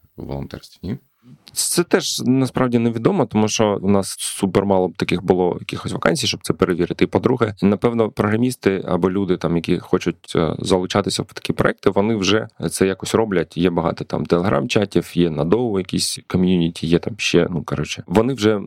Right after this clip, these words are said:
Speaker 2: можливо, просто це роблять, але не на джині. І, от, мені здається, у нас схожий приклад був, коли нас дуже довго, кілька років, <laughs> напевно, просили додати в профіль на джині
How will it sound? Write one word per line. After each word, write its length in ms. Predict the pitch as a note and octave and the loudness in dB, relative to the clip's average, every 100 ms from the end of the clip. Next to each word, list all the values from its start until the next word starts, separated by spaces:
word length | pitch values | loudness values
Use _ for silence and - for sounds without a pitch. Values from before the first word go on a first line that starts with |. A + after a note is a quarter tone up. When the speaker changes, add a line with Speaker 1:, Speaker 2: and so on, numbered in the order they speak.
| - - | -4 2
Speaker 2:
можливо, 580 | G#2 G2+ A#2+ A2 G2 | 2 2 0 2 0
просто 340 | - G#2 - F#2 | 2 -2 0 -2
це 160 | - | 0
роблять, 360 | G#2 A#2+ F#2 - | 0 0 0 2
але 180 | F2+ F#2+ | 0 2
не 120 | F#2 | 2
на 140 | F2+ | 0
джині. 380 | F2 E2+ - - - | 0 -2 -4 -6 -2
І, 300 | F2+ F2+ F2 | 0 2 0
от, 200 | E2 E2+ - - | 0 -4 -4 0
мені 220 | F#2 G2+ | 2 2
здається, 500 | F#2+ G2+ G#2 - F#2+ - | 2 0 2 0 0 2
у 60 | |
нас 260 | G2+ F#2 - E2 - | 0 0 -2 -4 -2
схожий 440 | - G#2+ F#2 F2 - | 0 0 0 -6 -2
приклад 320 | - - G2 | 0 0 0
був, 200 | F2+ E2 _ | 0 -2 _
коли 220 | G2 G2+ | 0 2
нас 180 | G#2 F2 | 0 0
дуже 240 | G#2+ G2 | 0 2
довго, 500 | A2 B2 B2 F#2 F2+ - | 0 0 -2 -4 -4 0
кілька 280 | G#2+ G2 F2+ | 0 2 2
років, 360 | A#2 - - - - | 2 0 -6 -2 -2
<laughs> 140 | - | 0
напевно, 600 | A2+ G2 - F#2+ - - - | 0 2 0 0 -2 -6 0
просили 380 | G#2+ - C3+ A2 | 0 2 2 2
додати 380 | G2 F#2+ G#2+ F#2+ | 4 2 2 0
в 300 | F2 G2 F#2 | 2 0 2
профіль 400 | - G2+ G2 - | 0 2 0 2
на 160 | F#2 | 2
джині 380 | F#2 C3+ F#3+ A#2 | 2 0 2 0